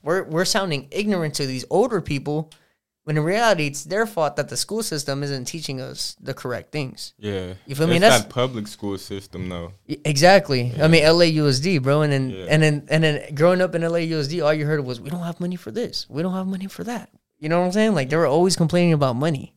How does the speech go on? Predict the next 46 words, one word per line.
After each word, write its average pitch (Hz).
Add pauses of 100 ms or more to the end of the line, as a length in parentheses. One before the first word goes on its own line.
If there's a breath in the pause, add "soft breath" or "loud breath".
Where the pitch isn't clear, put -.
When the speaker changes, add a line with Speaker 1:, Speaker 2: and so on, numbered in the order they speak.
(100)
Speaker 2:
Like, 110
I'm 143
not 151
even 156
gonna 120
lie 113
to 117
you. 120
I 110
heard 131
somebody 117
say 113
that 101
L 104
A 107
U 107
S 98
D 107
gets 101
you 98
ready 101
for 104
jail. 110 (640)
And 120
they 117
kinda 123
do, 107
bro. 95
Speaker 1:
They, 170
Speaker 2:
It's 160
Speaker 1:
they, 170
Speaker 2:
crazy. 123
Speaker 1:
so 196
the, 180
the 160 (160)
Speaker 2:
It's 120
like 123
the 104
same 123
type 117
of 92
setup, 110
like 92
these 87
bills 107
and 85